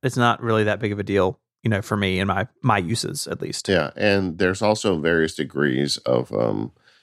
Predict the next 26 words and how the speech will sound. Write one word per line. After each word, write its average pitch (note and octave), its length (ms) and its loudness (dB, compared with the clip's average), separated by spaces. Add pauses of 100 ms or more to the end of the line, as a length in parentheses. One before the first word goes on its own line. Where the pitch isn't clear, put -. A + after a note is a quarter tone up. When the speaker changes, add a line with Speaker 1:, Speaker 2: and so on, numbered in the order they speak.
(160)
Speaker 2:
you - 60 -2
know, D#2+ 80 4
use D#2+ 400 0
of G#2+ 120 0
this G#2+ 140 -2
data. A2 320 0
Some F#2 240 -2
of F2+ 120 2
them F2 160 2
are B1+ 280 0
only C2+ 600 2
in E2 180 2
the E2+ 160 2
app C#2 300 0
locally D2+ 600 0
on D#2 140 2
your D2 140 2
Mac. C#2 420 0 (500)
Some E2+ 240 0
of D#2 120 4
them D#2 160 -2
have C#2 200 2
a C2+ 80 0
cloud D#2+ 480 0
service F2 500 0
where B1+ 500 0